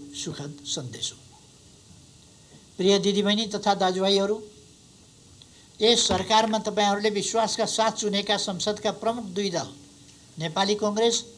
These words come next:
र नेकपा एमाले छन्। अरू दलहरू पनि यसमा सामेल हुनुहुन्छ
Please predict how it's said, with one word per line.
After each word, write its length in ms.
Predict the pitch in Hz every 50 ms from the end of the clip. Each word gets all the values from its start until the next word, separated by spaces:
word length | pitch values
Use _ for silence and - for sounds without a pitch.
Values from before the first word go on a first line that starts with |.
| - - -
र 120 | 190 190
नेकपा 460 | 185 185 190 185 190 185 165 180 170
एमाले 480 | 165 160 151 147 143 139 131 135 139 135 - - - - - - - - - - - - - - - - - - - - - - - - - - - - - - - -
छन्। 180 | - - - - - - - - - - - - - - - - - - - - - - - - - - - - - - - - - -
अरू 160 | 185 208 233
दलहरू 400 | 214 220 214 208 202 202 202 208
पनि 200 | 208 226 233 226
यसमा 220 | 214 - - 220 208
सामेल 360 | - 214 190 180 180 160 131
हुनुहुन्छ 420 | 131 123 117 110 - - - -